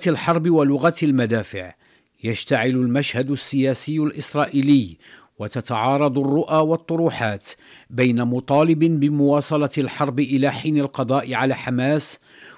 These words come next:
وبين براغماتي يرى أن سياسة الانتقام لن تكون عواقبها على المجتمع الإسرائيلي أقل مما هي عليه على سكان غزة. عدد القتلى في صفوف الجيش الإسرائيلي في ارتفاع،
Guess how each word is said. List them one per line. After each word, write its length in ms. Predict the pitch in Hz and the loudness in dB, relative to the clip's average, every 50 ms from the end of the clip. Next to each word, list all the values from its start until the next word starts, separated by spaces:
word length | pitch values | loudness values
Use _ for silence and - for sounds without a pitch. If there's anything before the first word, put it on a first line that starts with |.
| - _ | -12 _
وبين 380 | - 170 160 180 175 170 160 147 | 0 2 4 4 4 4 4 2
براغماتي 800 | - - 147 143 120 123 131 139 131 127 - - 147 147 147 | 0 0 -2 -2 0 0 0 0 0 0 -2 -4 -2 2 2
يرى 340 | 147 143 139 135 143 151 151 143 - - | 4 4 6 4 4 4 2 0 0 0
أن 200 | 147 143 139 139 | 0 0 0 0
سياسة 500 | 120 - - 127 131 143 143 - - 147 131 147 | 0 -2 -2 0 0 0 0 -2 -2 -4 -2 -2
الانتقام 800 | 139 139 147 143 - - 147 - - 135 131 131 135 135 131 120 - - - - - _ _ - | 0 0 0 0 -2 -4 -8 -6 -2 -2 0 0 0 0 -2 -4 -8 -16 -20 -20 -20 _ _ -8
لن 200 | 110 117 123 127 | -4 -4 -4 -4
تكون 400 | - 120 - - - 147 143 139 | -4 -6 -6 -2 -2 0 0 0
عواقبها 800 | 120 127 143 139 139 135 131 - - 147 143 143 139 123 135 127 | 0 0 2 2 2 2 0 -2 -4 -4 -4 -2 -2 -2 -2 -2
على 220 | 113 123 131 131 | 0 -2 -2 0
المجتمع 560 | 127 123 127 139 147 - - 151 139 139 120 | 0 0 -2 -2 -4 -2 -4 -2 -2 0 0
الإسرائيلي 960 | 127 131 - 123 117 - - 131 127 120 - 131 117 117 123 127 127 135 123 - - - - - - - _ _ | -2 -2 -4 -8 -10 -8 -6 -6 -6 -4 -4 -4 -2 0 2 0 0 0 -4 -10 -18 -20 -20 -20 -20 -20 _ _
أقل 460 | 160 - - - 180 175 151 139 135 | -6 -6 -2 0 2 2 4 4 2
مما 380 | 127 127 123 117 117 123 123 120 | 2 0 0 0 0 -2 -2 -2
هي 220 | 107 120 139 131 | -2 -2 -2 -2
عليه 560 | 113 107 110 120 120 120 117 113 107 95 90 87 | 0 -2 -2 -2 -2 -2 -2 -4 -4 -6 -10 -12
على 240 | - 110 113 107 104 | -6 -6 -4 -4 -4
سكان 480 | - - - - - 110 113 127 143 | -8 -10 -10 -10 -8 -6 -2 -2 0
غزة. 340 | 151 156 160 117 95 - - - - _ _ _ _ _ _ _ | 2 4 2 2 0 -6 -16 -20 -20 _ _ _ _ _ _ _
عدد 440 | - 110 120 147 190 190 208 196 185 | -4 0 2 4 4 4 4 4 4
القتلى 520 | 214 202 185 - 196 196 - 208 202 202 - | 2 2 2 0 -4 -2 0 2 0 0 0
في 140 | - 190 | 0 -2
صفوف 440 | 175 - - 165 - - 175 - - | -4 -2 -4 -6 -4 -4 -6 -2 -2
الجيش 440 | 165 165 135 104 139 165 165 - 175 | -2 0 2 2 2 0 2 0 -2
الإسرائيلي 920 | 175 175 160 147 - - 151 156 - 147 139 135 147 151 160 165 175 170 | -2 -2 -4 -6 -4 -2 -2 -2 0 0 0 0 2 0 0 0 -2 -4
في 160 | 147 - - 165 | -4 -2 -2 -2
ارتفاع، 680 | 147 135 - 175 165 - - 107 98 87 80 - - | -2 0 -2 -2 -2 -2 -2 -4 -6 -6 -8 -12 -18